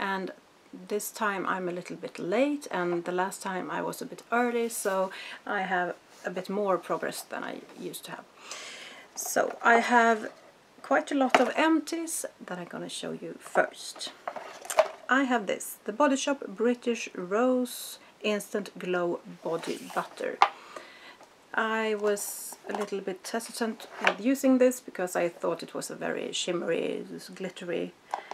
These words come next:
thing, but it wasn't, so it was nice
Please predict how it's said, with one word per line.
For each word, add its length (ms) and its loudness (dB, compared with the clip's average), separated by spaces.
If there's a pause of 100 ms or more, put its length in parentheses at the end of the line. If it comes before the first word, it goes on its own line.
(180)
thing, 440 6
but 200 0
it 160 0
wasn't, 680 4
so 640 2 (260)
it 280 -10
was 280 -2
nice 560 0